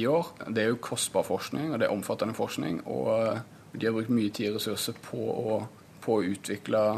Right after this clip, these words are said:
metoder for avsløring, og nå er det jo sånn at det er jo ikke, gendoping er jo ikke bare én metode eller én teknikk eller ett stoff for den del, men det er jo mange forskjellige metoder, og da må du også ha en bred tilnærming til, til avsløringen av det.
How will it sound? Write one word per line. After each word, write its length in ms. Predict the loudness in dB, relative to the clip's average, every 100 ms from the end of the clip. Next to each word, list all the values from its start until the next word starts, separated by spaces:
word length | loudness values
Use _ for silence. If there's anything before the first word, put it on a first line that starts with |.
| -2 -8 -8 -2
metoder 480 | 0 2 2 2 0
for 220 | 0 4 6
avsløring, 560 | 6 6 6 6 2
og 100 | 0
nå 140 | 4 4
er 80 | 4
det 60 |
jo 40 | 2
sånn 100 | -2
at 80 | 2
det 80 | 2
er 80 |
jo 80 | 2
ikke, 180 | 2 2 2 -10 -20 -8 0
gendoping 400 | 2 2 -2 -2
er 80 | -2
jo 60 | 0
ikke 120 | 2
bare 200 | 2 2
én 140 | 0 0
metode 480 | 0 -2 -2 -2 -2
eller 240 | 0 0
én 100 | -2 -4
teknikk 420 | -4 -8 -6 0
eller 500 | 2 4 4 0 -6 -6 0
ett 180 | 0 0
stoff 380 | 0 0 0
for 160 | 2 2
den 160 | 4 4
del, 160 | 4
men 160 | 4 2
det 80 | 2
er 140 | 0
jo 100 | 0 0
mange 160 | 0
forskjellige 400 | -2 0 0 0
metoder, 400 | -4 -4 0 4
og 100 | 4 4
da 80 | 2
må 80 | 2
du 120 | 2
også 140 | 2 0
ha 20 |
en 140 | -2
bred 240 | 0 -2 -2 -6
tilnærming 480 | -4 -6 -6 -6
til, 240 | -4 -4 -6 -12 -4
til 160 | 4 4
avsløringen 640 | 4 2 0 2 2 0
av 160 | 0 0
det. 140 | -2